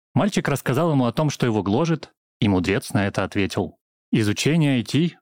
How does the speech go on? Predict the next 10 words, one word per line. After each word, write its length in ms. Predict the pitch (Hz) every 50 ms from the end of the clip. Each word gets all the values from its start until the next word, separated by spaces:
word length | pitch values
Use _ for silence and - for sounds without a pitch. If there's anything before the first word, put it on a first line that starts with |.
| _
подобно 440 | - 110 107 107 127 135 131 131 123
постройке 520 | - 120 104 - - 135 147 147 - 123 -
корабля 460 | - 107 104 98 90 98 131 170 170
и 140 | - 135 113
отплытию 540 | 113 101 - - 131 160 - - 151 135
в 60 | 120 123
неизведанные 580 | 123 117 107 95 110 160 160 156 135 131 120
моря 280 | 110 107 101 104 113 117
цифрового 540 | - - - - - 110 104 104 101 98 95
мира. 420 | 95 101 101 92 90 73 -